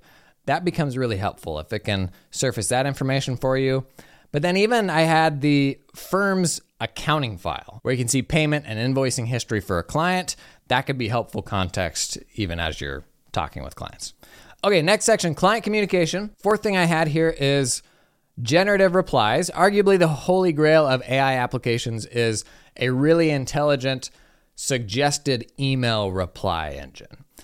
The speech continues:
And so that's gonna do a few different things. Uh, I listed out, like,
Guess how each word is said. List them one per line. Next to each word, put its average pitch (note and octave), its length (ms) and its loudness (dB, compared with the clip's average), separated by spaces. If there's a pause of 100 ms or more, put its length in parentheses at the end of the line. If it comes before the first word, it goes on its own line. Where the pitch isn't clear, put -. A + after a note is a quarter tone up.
(320)
And B2 320 -2
so B2+ 220 0
that's D#3 240 2
gonna F#3 180 0
do D#3+ 220 2
a C#3+ 80 4
few - 540 -4
different G3 320 0
things. C#3 580 -2 (460)
Uh, C3 480 2 (580)
I C3+ 140 2
listed E3+ 500 2
out, D3+ 340 2
like, B2+ 300 -2